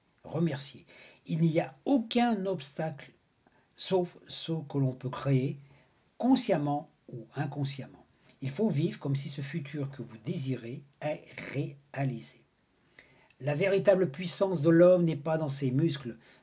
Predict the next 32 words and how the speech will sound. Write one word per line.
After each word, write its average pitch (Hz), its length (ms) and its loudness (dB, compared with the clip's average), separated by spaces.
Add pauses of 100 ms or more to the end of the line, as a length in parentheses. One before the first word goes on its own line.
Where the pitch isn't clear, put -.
mais 127 120 -8
dans 131 120 -4
sa 135 220 -6
pensée, 170 600 -2 (380)
dans - 60 -20
son - 260 -18
verbe 160 440 0 (400)
et 143 80 -6
dans 135 120 -8
sa - 160 -12
puissance 139 760 -4 (100)
d'imagination. 127 880 -8 (720)
Les 131 160 -2
magiciens 185 680 0
savent 160 420 -2
cela, 139 480 -2 (760)
les 123 240 -2
autres 165 340 -2 (140)
subissent 131 500 -12
le 139 80 -6
monde. - 160 -10 (1600)
La 143 120 2
plupart 196 360 4
des 180 180 2
humains 190 240 0
savent 185 380 2
ce - 160 -12
qu'ils 151 160 -8
ne 151 80 -2
veulent 147 220 -2
pas 147 120 0
vivre, 160 420 -2